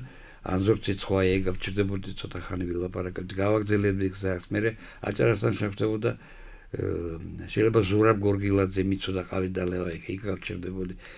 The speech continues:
გავა-, გავაგრძელებდი გზას, ე, აჭარის რედაქციასთან, ალი სამსონია და-, დამხვდებოდა, იმას დაველაპარაკებდი, ნელ-ნელ-ნელ, ასე,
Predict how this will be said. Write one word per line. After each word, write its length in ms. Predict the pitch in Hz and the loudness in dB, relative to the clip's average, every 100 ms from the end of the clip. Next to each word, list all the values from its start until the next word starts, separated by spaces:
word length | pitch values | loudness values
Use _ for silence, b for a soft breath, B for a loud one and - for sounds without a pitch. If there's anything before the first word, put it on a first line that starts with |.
| B B - | B B -8
გავა-, 380 | - 104 117 113 | 4 6 8 8
გავაგრძელებდი 720 | 123 143 139 143 143 123 123 | 8 8 10 10 10 8 6
გზას, 320 | 110 143 156 - b b b b | 6 6 4 0 b b b b
ე, 140 | 107 101 98 98 98 92 | 2 4 4 4 2 2
აჭარის 440 | 110 123 127 123 | 2 4 4 4
რედაქციასთან, 720 | 127 127 123 - 127 123 147 139 B B B B | 6 6 4 4 2 6 4 4 B B B B
ალი 240 | 87 113 120 | 8 10 10
სამსონია 580 | - 110 92 120 110 107 98 | 8 4 6 6 6 4 2
და-, 240 | 101 104 | 0 2
დამხვდებოდა, 520 | 104 98 113 107 104 | 0 2 2 4 4
იმას 260 | 104 110 110 | 4 4 4
დაველაპარაკებდი, 800 | 110 120 120 120 120 120 117 104 | 6 6 6 6 2 2 2 2
ნელ-ნელ-ნელ, 560 | 107 113 117 113 127 160 | 2 2 2 0 2 2
ასე, 240 | 156 185 | 2 0